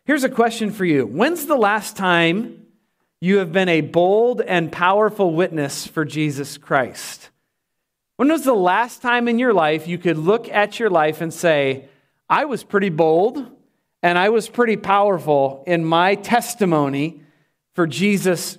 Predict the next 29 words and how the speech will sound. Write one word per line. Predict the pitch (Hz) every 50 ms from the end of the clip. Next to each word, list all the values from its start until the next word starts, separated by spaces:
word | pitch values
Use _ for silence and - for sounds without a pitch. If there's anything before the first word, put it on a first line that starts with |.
| _
Christ"? | _ - 190 175 143 123 - - - - - _ _ _ _ _ _ _ _ _ _ _ _ _ _ -
Okay, | - 170 156 196 220
for | 220 220 - 208
some | 185 208 - - 269 302 320 330
of | 302 214 165
you, | 180 185 180 170 165 175 202 226 220 - -
it | 208 208 202
was | 190 190 175 147
just | 135 - 220 220 214 - -
the | 208 214 196
other | 190 180 175
day | 175 196 202 180 151 143
and | 143 147
you're | 147 147
excited | 147 147 - 185 175 175 170 170 151
about | 151 139 143 131 117 113
it. | - - _ _ _ _ _ _ _ _ _ _ _ _ -
For | - 208
others | 214 262 311 320 311 262 208
of | 220 190
you, | 175 196 202 202 196
it's | 202 208 208 202 202
been | 160 151 156 220 240 254 233 226 -
a | 190 180
minute | 175 180 190 208 202 180 139 123 - - - -
or | - 180 175 170
two | 175 - - 220 208 196 226 180
or | 139 135 147 151 151
ten, | 151 151 - 214 208 190 160 139 131 123 117 110 -